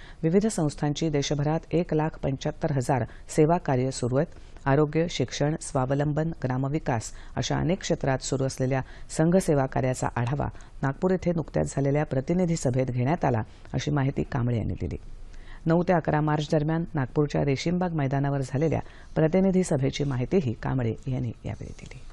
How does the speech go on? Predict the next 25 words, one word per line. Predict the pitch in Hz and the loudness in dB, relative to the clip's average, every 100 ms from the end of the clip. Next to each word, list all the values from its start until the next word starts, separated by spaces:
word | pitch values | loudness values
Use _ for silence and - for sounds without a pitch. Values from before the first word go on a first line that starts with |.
| - - - - - - - - - - - - - | -16 -16 -16 -16 -16 -16 -16 -16 -16 -18 -18 -8 2
ज्येष्ठ | 202 220 254 | 4 4 6
गायिका | 233 226 226 | 6 6 4
पुष्पा | 233 202 - 170 | 2 2 0 2
पागधरे | 160 147 156 190 | 4 4 4 4
यांच्या | 190 180 | 0 -2
पंच्याहत्तराव्या | - 143 - 170 - 190 196 | 0 -2 0 -2 0 2 2
वाढदिवसानिमित्त | 180 143 143 151 143 143 143 - | 2 2 0 2 0 0 0 -2
ठाण्यात | 196 - 135 156 190 - | -2 0 0 0 -2 -4
काल | 139 139 | -2 0
एका | 131 | 0
कार्यक्रमाचं | 135 127 127 143 139 139 - - | 0 0 2 4 2 2 0 0
आयोजन | 120 110 175 | 0 0 -2
करण्यात | - 107 90 - | -2 -2 -2 -4
आलं | - | -6
होतं. | - - - - - - - - | -6 -8 -10 -12 -14 -14 -10 0
शिवसेना | 165 165 170 165 | 4 6 6 4
उपनेते | 156 156 151 147 165 | 2 2 2 2 2
अनंत | 143 139 147 143 | 2 2 0 2
तरे | 143 165 - - 160 | 0 0 -6 -4 2
यांनी | 165 127 | 4 4
पुष्पा | - 139 - 165 | 0 -2 0 -2
पागधरे | - 135 135 175 - | 0 0 2 2 2
यांचा | - 123 123 160 - | 0 0 0 -2 -2
यावेळी | 139 120 175 | 0 0 -2
सत्कार | - 143 110 | -2 -4 -4